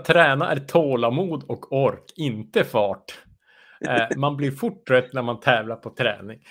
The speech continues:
Speaker 1: Eh, men det här är ju också, man ska ha klart för sig att det är en nybörjare, så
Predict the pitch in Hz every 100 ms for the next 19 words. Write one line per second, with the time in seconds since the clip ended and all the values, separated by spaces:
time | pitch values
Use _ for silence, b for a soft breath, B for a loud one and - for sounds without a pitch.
0 | b b - 147 147 156 175 196 190 156
1 | 156 147 147 139 170 - 175 147 143 127
2 | 127 123 123 123 123 147 127 113